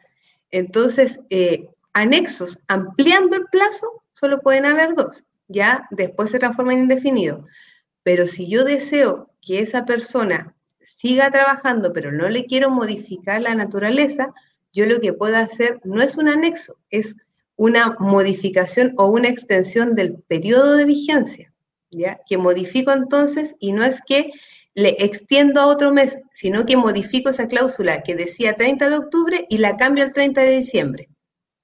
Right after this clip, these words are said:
Entonces, no hubo otro anexo, es el mismo que solo modificó el plazo, ¿entiendes? Y son, en el, en el, en el, en estricto sentido, es un documento solamente,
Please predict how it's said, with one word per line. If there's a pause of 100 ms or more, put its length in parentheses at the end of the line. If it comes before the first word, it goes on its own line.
Entonces,
no
hubo
otro
anexo, (400)
es
el
mismo
que
solo
modificó
el
plazo, (240)
¿entiendes? (360)
Y
son, (200)
en
el,
en
el,
en
el,
en
estricto
sentido,
es
un
documento
solamente,